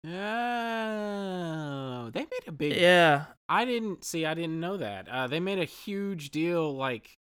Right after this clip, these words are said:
Speaker 1: he, that guy got way too much screen time. And I was like
Speaker 2: That dude got way too much press for his screen time.
Speaker 1: Yeah, he really did. But I was like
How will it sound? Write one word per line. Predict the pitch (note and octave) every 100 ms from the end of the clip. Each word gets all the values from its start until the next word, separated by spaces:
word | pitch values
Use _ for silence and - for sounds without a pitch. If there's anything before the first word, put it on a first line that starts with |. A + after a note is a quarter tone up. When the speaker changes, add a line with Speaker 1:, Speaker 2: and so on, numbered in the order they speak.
| _
Speaker 1:
he, | B2+
that | A2 G#3
guy | F#3 E3
got | C3 A#2+ G2 _ _ _ _ _ _ _ _ -
way | C4 A#3+ A3 G3 F3
too | D#3 F3+
much | D#3+ C#3
screen | - E3 C#3+ B2
time. | B2+ A2 F#2+ F2 - _ _ _ _ _ _ _ _ _
And | C#3+ C#3+
I | D3
was | C3+ B2+
like | A#2
Speaker 2:
That | D#3 G#3+
dude | F3+ D#3+
got | D3 C#3
way | B2 C#3
too | - D#3
much | C3+ - -
press | - D3 F3 F#2+ - -
for | - C#3+ A#2+
his | A#2 B2
screen | - - B2 A#2
time. | B2+
Speaker 1:
Yeah, | D3 B2+ A#2
he | C#3
really | C#3 B2+ A2
did. | G#2+ G2+ F#2
But | C3+
I | C#3
was | F3+ E3+
like | D#3+ B2 G#2+